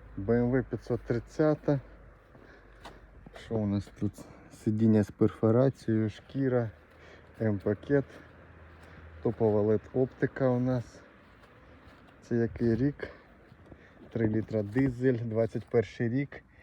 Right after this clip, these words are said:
сімдесят сім пробігу, новий тюф, сорок дві тисячі сімсот євро коштує на панорамі вона у нас. Так, фоль-, так, що це у нас? Audi Q вісім, напевно,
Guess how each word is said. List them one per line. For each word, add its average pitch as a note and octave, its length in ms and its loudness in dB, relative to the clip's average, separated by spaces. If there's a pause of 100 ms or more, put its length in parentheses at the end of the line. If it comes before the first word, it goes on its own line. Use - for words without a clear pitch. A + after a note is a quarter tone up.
(400)
сімдесят A#2 480 -6
сім A2 220 -4
пробігу, B2+ 720 -4 (160)
новий G#2+ 340 -4
тюф, C#3+ 300 -6 (280)
сорок A2+ 220 -6
дві G#2 180 -8
тисячі A#2+ 440 -10
сімсот G#2+ 540 -10 (220)
євро F#2+ 300 -8 (100)
коштує F2+ 420 -12 (440)
на G#2+ 160 -8
панорамі A#2 580 -6
вона A#2 340 -2
у A2+ 100 -4
нас. A2+ 200 -8 (1300)
Так, G2+ 340 -4
фоль-, G#2+ 100 -6 (460)
так, F#2+ 260 -8
що - 120 -10
це - 180 -8
у G#2 40 -4
нас? G2 180 -6 (160)
Audi G2 580 0 (880)
Q G#2+ 200 -2
вісім, C3+ 380 -4
напевно, A#2+ 600 0